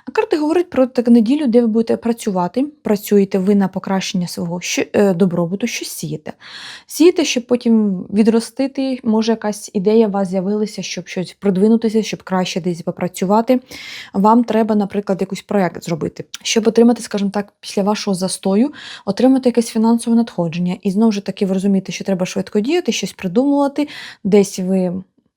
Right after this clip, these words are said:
е, рухаєтесь до якихось проєктів, до якихось можливостей, може, якесь підвищення, якась посада з'явилась, для кого актуально, і тось, тось, і ви хочете швиденько, швиденько, скажімо так,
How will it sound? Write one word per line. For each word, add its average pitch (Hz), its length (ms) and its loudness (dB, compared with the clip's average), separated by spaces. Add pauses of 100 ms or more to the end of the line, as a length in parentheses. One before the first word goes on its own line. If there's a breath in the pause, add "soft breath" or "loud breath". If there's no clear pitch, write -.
(360 soft breath)
е, 196 80 2
рухаєтесь 196 440 -2
до 196 80 -2
якихось 185 240 -4
проєктів, 269 580 2
до 180 100 -2
якихось 180 260 -8
можливостей, 226 680 2
може, 180 240 -2
якесь 180 200 -10
підвищення, 226 580 2
якась 214 240 -2
посада 208 420 0
з'явилась, 196 400 0
для 190 120 0
кого 196 200 0
актуально, 190 460 -2
і 180 60 -2
тось, 180 240 -4
тось, 180 200 -6 (360 loud breath)
і - 40 -8
ви 196 100 6
хочете 208 300 0
швиденько, 202 460 0
швиденько, 190 500 -2
скажімо 175 360 -6
так, 180 200 -6